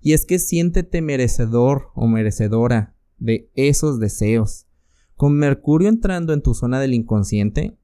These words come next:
serán días de analizar esos patrones con los que te autosaboteas, mismo que te impide sentirte me-, merecedor o me-, merecedora de aquello que tanto deseas. Obsérvate, háblate,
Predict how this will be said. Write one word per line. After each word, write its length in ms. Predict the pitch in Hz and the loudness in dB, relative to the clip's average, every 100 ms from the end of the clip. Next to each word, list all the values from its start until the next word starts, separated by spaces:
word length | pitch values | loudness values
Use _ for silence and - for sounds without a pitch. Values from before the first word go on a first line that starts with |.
| _ | _
serán 600 | - - - 135 143 165 | -20 -6 -2 0 0 -2
días 360 | 156 160 160 160 | 0 0 0 -2
de 80 | 147 | -2
analizar 500 | 127 113 113 120 123 | 0 2 2 0 -2
esos 260 | 127 147 | -6 -8
patrones 680 | - 110 113 113 131 139 - - _ _ _ | -4 -4 0 0 0 -4 -10 -18 _ _ _
con 200 | - 131 | -2 2
los 180 | 127 - | 2 2
que 120 | 127 | -2
te 140 | 113 117 | 0 0
autosaboteas, 1300 | - 120 110 110 110 107 - 123 123 107 - - _ _ _ _ _ - _ _ _ _ | 0 -2 0 0 0 -2 0 2 0 -4 -10 -18 _ _ _ _ _ -20 _ _ _ _
mismo 600 | 135 156 156 180 214 - | 0 2 2 0 -2 -2
que 100 | - | -4
te 140 | 123 120 | 0 0
impide 380 | 113 120 120 131 | 0 0 0 0
sentirte 520 | 123 113 113 - 127 | 0 0 -4 -2 -2
me-, 140 | 131 120 - | 0 -2 -2
merecedor 560 | 110 101 98 101 101 | -2 -2 0 0 2
o 40 | 113 | 0
me-, 320 | 135 143 139 | 0 -2 -2
merecedora 680 | 135 143 151 175 175 139 156 - | -2 0 0 -2 0 -2 -4 -4
de 140 | 131 | -2
aquello 520 | 131 - 151 151 170 | -2 0 0 2 0
que 100 | - | -2
tanto 360 | - 120 117 135 | -2 0 0 2
deseas. 420 | 117 - 107 107 123 | 0 0 0 -2 -4
Obsérvate, 800 | - - 165 185 180 - 117 - | 0 2 2 0 -4 -2 -4 -2
háblate, 680 | 127 147 160 - 110 95 | 0 2 0 -2 -4 -4